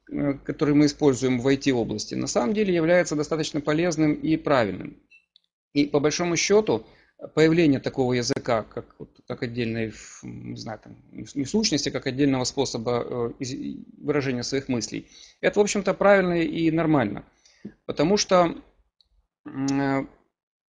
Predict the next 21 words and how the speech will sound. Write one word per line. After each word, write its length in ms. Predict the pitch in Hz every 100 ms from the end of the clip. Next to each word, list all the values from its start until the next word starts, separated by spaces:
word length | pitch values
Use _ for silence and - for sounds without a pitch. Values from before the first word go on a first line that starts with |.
| _ -
как 120 | 147
я 40 | 156
уже 100 | 147
говорил, 200 | 151 147
любая 300 | 165 160 131
социальная 500 | 127 - 135 123 127
группа 280 | 127 110 117
лю-, 180 | 120 143
э, 360 | 139 131 123 120 120
в-, 20 | - - - - - - 120
для 220 | 127 139
общения 420 | - - 139 120
внутри 260 | 120 127 135
себя 340 | - 147 233
использует 400 | 240 - 175 170
какой-то 320 | 139 143 143
свой 300 | 135 - 139
диалект. 520 | - 143 139 123 107 - _ _ _ - _ _ _ _ _ -
И, 320 | 165 175 180
в 300 | 151 147 160
общем-то, 680 | 226 - 196 - 180 175